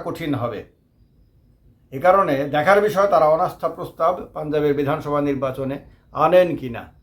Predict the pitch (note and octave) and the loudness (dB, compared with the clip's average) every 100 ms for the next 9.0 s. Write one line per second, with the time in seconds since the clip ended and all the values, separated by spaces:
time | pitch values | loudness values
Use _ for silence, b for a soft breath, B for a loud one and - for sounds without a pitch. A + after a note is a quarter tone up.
0 | - D3 E3+ F3+ A#3+ B3 B3 - A#3+ G#3 | -8 -2 0 2 2 2 0 2 4 6
1 | A3 F#3 D#3+ C#3 C#3 E3 F3+ D#3+ E3+ D3 | 6 4 2 0 -4 0 0 2 0 0
2 | E3+ E3 D3+ D3+ D3+ D3 C#3+ C#3 - A2+ | 2 2 0 0 0 0 -2 -4 -6 -14
3 | - b b - F#3+ A3 B3 A#3 G3 F#3 | -16 b b -4 -2 4 6 8 8 8
4 | F#3+ F3+ E3+ C#3 D#3 F3+ D3+ A2+ B2 F#3 | 6 0 0 0 2 2 0 -2 0 0
5 | F3+ E3 F3 F3 E3+ D#3+ C#3 D#3+ E3 D#3+ | 2 2 2 2 2 0 2 2 4 0
6 | D#3+ D#3+ D3+ C#3+ B2+ G#2 b b b - | -4 -6 -6 -6 -6 -12 b b b 2
7 | F3 D#3 C#3 C#3 C3+ A#2 A2+ G2 - b | 4 4 2 0 -4 -4 -10 -14 -20 b
8 | - D#3 F#3+ F#3+ E3+ D3 F#3+ D3+ D3+ - | -10 0 4 4 2 -2 2 2 0 -4